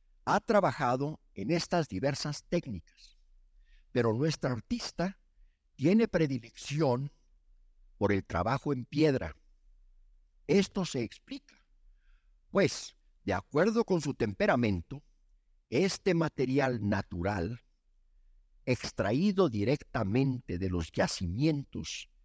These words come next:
y canteras, tiene enormes variaciones en sus diversos géneros y se presta a toda clase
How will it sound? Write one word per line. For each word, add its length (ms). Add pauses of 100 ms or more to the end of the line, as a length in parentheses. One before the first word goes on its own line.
(380)
y 140
canteras, 920 (720)
tiene 400
enormes 840
variaciones 1300 (420)
en 160
sus 260
diversos 600
géneros 800 (540)
y 120
se 180
presta 640
a 120
toda 380
clase 600